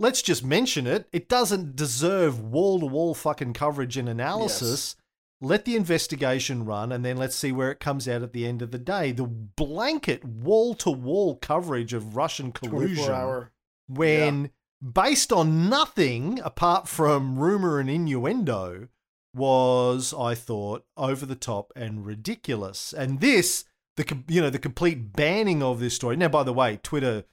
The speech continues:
Speaker 1: Jack Dorsey, the C E O of Twitter, reversed Twitter's banning of it within, I don't know, twenty-four or forty-eight
Speaker 2: Mm-hmm.
Speaker 1: hours and said, "No, that was wrong. We should,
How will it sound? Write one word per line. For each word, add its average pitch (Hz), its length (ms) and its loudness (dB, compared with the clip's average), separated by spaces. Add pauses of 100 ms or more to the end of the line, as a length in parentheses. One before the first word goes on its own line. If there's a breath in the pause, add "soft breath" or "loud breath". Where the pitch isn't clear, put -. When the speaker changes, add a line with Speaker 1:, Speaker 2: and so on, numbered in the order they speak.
(420)
Speaker 1:
Jack 143 240 2
Dorsey, 127 360 -2
the 110 80 -6
C 131 160 -4
E 123 40 2
O 113 120 2
of 101 120 -8
Twitter, 123 320 -2
reversed 117 720 2
Twitter's 113 480 -4
banning 113 560 -4
of 104 160 -6
it 101 80 -10
within, 107 380 -8 (280)
I 135 40 -16
don't 110 120 -10
know, 98 160 -10
twenty-four 113 460 -6
or 101 60 -6
forty-eight 110 340 -2
Speaker 2:
Mm-hmm. 156 300 4
Speaker 1:
hours 104 200 -6
and 113 80 -8
said, 117 140 -6
"No, 113 180 -2
that 113 140 -4
was 117 160 -6
wrong. 107 240 -4
We 104 80 -8
should, 107 220 -6